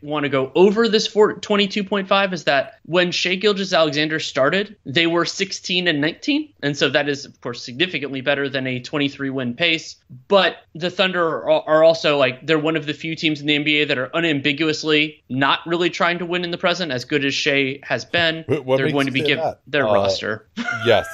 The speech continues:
Speaker 2: Well, well. So actually, let's, this will be, this is a useful exercise here. Let's, uh, let's discuss who plays for the Oklahoma City Thunder. Uh, your point guard depth chart: Theo Maledon, Josh Giddey, I guess, is a point guard.
Speaker 1: I'm
Speaker 2: Ty
Speaker 1: thinking of
Speaker 2: Jerome?
Speaker 1: him as a, I'm thinking of him as a two three,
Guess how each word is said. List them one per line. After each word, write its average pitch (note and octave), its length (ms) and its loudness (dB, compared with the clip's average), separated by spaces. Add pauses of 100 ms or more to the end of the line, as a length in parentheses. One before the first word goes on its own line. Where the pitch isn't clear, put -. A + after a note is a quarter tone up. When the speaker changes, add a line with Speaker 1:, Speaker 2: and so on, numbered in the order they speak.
(140)
Speaker 2:
Well, F#3 180 4
well. G#3 180 4
So A3+ 240 0
actually, A#3 320 0
let's, A#3+ 280 2 (160)
this C#4 180 -2
will A#3 80 0
be, D#3 240 2
this D#3 280 -2
is C#3 120 0
a B2 60 6
useful G#2 380 4
exercise D2+ 460 -2
here. - 140 -10 (140)
Let's, D#4 240 -4
uh, C4 260 8
let's F4 240 -2
discuss B3 500 2
who F#3 140 -2
plays C3 420 4
for - 80 -14
the E2+ 140 -4
Oklahoma D#2 460 -2
City D2 260 -10
Thunder. - 300 -12 (120)
Uh, A2 280 6
your A2+ 180 2
point F3+ 280 0
guard C3+ 240 4
depth C3 260 4
chart: D#3 440 6
Theo C#3 240 6
Maledon, D3+ 640 6 (100)
Josh C3+ 400 4
Giddey, F3+ 420 0
I B2 80 0
guess, D3 260 2
is C#3 100 -4
a C#3 60 2
point D#3 260 -2
guard. G3+ 320 0 (140)
Speaker 1:
I'm G3+ 160 2
Speaker 2:
Ty D3+ 100 0
Speaker 1:
thinking F3+ 260 0
of E3 100 -2
Speaker 2:
Jerome? E3+ 140 -6
Speaker 1:
him D3+ 60 -4
as D3 140 -6
a, D#3 100 -2
I'm F#3+ 180 2
thinking F#3 240 -4
of D3+ 100 -8
him D3+ 100 -6
as C#3+ 120 -8
a C3 60 -2
two B2 240 -6
three, G#2+ 400 -10